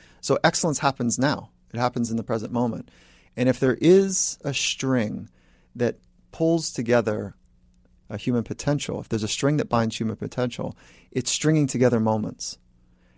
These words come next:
And the more moments that we can be fully here now, it increases the frequency of us being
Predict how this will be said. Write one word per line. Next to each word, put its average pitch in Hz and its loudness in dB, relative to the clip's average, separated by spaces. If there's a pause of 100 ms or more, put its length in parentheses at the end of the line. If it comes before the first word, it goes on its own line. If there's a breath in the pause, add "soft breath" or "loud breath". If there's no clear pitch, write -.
And 117 0
the 117 2
more 131 4
moments 131 4
that - 2
we 113 -2
can 117 -2
be 113 -2
fully 131 0
here 113 0
now, 107 0 (380 soft breath)
it 123 -4
increases 135 -2
the 107 0
frequency 127 -2
of 107 0
us 104 0
being 110 -4